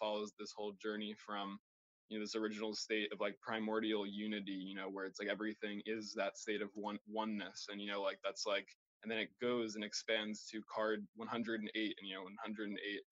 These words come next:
I think I may have talked about this in actually, like, a pr-, past broadcast, but it was, like, a,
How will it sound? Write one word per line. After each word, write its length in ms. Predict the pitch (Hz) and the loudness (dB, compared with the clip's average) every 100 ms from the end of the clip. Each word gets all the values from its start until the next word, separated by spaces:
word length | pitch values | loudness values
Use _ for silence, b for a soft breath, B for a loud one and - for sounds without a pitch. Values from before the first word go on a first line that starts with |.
| _ - | _ 0
I 40 | |
think 140 | 131 170 | 4 6
I 60 | |
may 100 | 151 | 8
have 160 | 139 - | 6 6
talked 240 | 120 - | 2 2
about 200 | 110 107 | 0 0
this 160 | 107 - | 0 -2
in 120 | 113 | 0
actually, 360 | 110 113 135 110 | 0 2 4 4
like, 80 | 117 | 2
a 60 | |
pr-, 180 | - - - | -2 -4 4
past 240 | 113 110 98 | 4 4 4
broadcast, 520 | 113 110 104 95 - | 6 6 4 -2 0
but 100 | 107 | 2
it 40 | |
was, 100 | 113 | 4
like, 80 | 120 | 6
a, 80 | 117 | 6